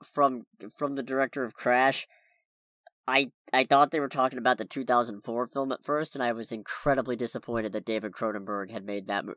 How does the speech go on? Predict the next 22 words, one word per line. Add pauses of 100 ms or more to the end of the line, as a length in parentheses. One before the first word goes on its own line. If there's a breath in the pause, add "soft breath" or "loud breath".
that
the
idea
that
David
Cronenberg
had
made
that
movie,
and
I
was
very
relieved
to
find, (160)
oh, (180)
no, (360 soft breath)
completely
different
film.